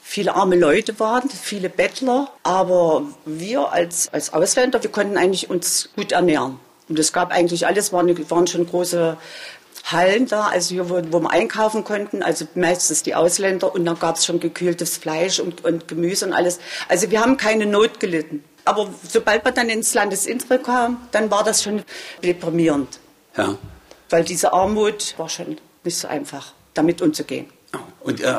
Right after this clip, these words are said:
Speaker 2: wie hast du dich selbst jetzt in diesen vier Jahren dann weiter vorgemacht? Du hast gesagt, du hast quasi dein Lehramtsstudium mit, bei deinen eigenen Kindern nachgeholt, äh, hast dich um Tiere gekümmert. Also die Zeit ist dann auch schon schnell für dich vergangen?
Speaker 1: Ja,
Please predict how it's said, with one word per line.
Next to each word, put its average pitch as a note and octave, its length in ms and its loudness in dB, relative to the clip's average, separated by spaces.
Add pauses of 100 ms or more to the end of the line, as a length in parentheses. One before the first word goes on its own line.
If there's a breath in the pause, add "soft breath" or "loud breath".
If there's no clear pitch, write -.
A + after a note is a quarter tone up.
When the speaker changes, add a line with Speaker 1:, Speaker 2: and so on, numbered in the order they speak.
Speaker 2:
wie A2 160 -2
hast C3+ 160 2
du B2+ 60 -6
dich G#2+ 160 -4
selbst C#3+ 260 2
jetzt C#3 160 0
in A#2 60 -2
diesen A#2+ 240 -4
vier A2+ 160 4
Jahren G#2+ 240 4
dann - 160 2
weiter - 240 4
vorgemacht? B2+ 360 0
Du - 60 2
hast - 160 2
gesagt, A#2+ 260 -2
du A#2 80 2
hast A2+ 400 0
quasi D3+ 300 0
dein F#2+ 160 2
Lehramtsstudium C#3+ 720 0
mit, A#2+ 160 0
bei A2 120 2
deinen A2 200 2
eigenen A#2 300 0
Kindern D3 280 4
nachgeholt, D#3 600 2 (340 loud breath)
äh, - 140 2
hast - 260 0
dich A#2+ 140 0
um G#2+ 100 0
Tiere E3+ 320 2
gekümmert. E3 400 2
Also A#2+ 180 -2
die A2+ 140 -6
Zeit - 300 0
ist - 160 0
dann - 100 2
auch - 80 0
schon B2+ 160 0
schnell - 240 2
für E3+ 100 -2
dich D3+ 140 -4
vergangen? A3+ 400 -2 (140)
Speaker 1:
Ja, C#3 220 2